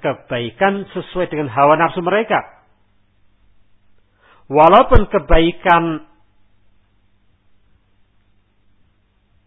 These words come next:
yang mereka anggap,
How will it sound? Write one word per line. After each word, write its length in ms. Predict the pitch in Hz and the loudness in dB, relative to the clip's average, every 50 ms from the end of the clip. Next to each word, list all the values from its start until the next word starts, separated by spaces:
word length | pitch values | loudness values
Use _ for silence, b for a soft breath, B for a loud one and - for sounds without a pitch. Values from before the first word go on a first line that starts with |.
| _ _ _ _ _ _ _ _ _ _ _ _ _ _ _ _ - | _ _ _ _ _ _ _ _ _ _ _ _ _ _ _ _ 0
yang 240 | 170 175 175 196 190 | 0 0 2 0 -2
mereka 320 | 185 180 180 175 - 175 170 | -2 -2 -2 -2 -2 -4 -2
anggap, 720 | - 185 233 269 262 214 160 156 190 - - - b b | 0 0 0 0 0 0 0 0 -2 -2 -6 -20 b b